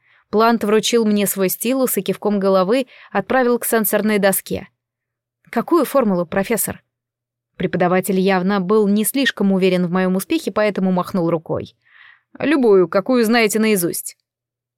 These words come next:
В его жесте и голосе было столько сомнения, небрежности, что я не удержалась.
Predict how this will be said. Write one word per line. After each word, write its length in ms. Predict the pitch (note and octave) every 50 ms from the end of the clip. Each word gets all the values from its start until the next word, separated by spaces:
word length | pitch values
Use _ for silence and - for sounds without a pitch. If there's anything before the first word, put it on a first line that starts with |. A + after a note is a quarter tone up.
| _ _ _ _ _ _
В 120 | - F3+
его 300 | E3+ F3+ F#3+ G3 B3+ D#4
жесте 340 | C#4+ A#3+ C#4 D4 - - D4+
и 40 | C#4
голосе 420 | A3+ A#3 B3 B3+ B3+ A#3+ - A#3+
было 180 | G#3+ G#3+ A3 G#3+
столько 560 | G#3 - - - A#3+ A#3+ A3+ G3+ F#3+ - -
сомнения, 760 | F3+ - F3 F3+ G3 A#3 C#4 D4+ D4 B3+ A3+ G3 F3 E3 D#3+ - - - - - - _ -
небрежности, 920 | A#3+ C4 G#3+ A#3+ C4 C#4+ D4+ C#4+ A#3 G3+ G3 F3 - - - - - - _ _ _ _ _ _
что 420 | - - - - C#4+ C4+ C4+ C4 -
я 180 | - A3 A#3+ A#3+
не 140 | G#3+ A3 G#3+
удержалась. 640 | F#3+ G3+ F#3+ F3 E3 E3 D3+ - - - - -